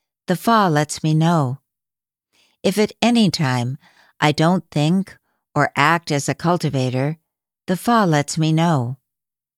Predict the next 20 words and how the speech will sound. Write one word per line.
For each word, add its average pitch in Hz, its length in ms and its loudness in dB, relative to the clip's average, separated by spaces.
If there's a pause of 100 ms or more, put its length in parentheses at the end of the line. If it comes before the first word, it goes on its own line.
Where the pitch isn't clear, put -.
(520)
The 165 120 0
Fa 208 320 2
has 175 260 0
become 190 480 0
the 175 120 0
guiding 180 420 0
force 139 480 -2
for - 160 -6
who 160 320 0
I 156 260 0
am, 131 420 -4 (680)
and 175 180 2
I 170 120 2
feel 190 380 2
that - 220 -4
I 175 120 2
am 180 180 2
surrounded 180 720 0
by 123 200 -2
it. - 340 -6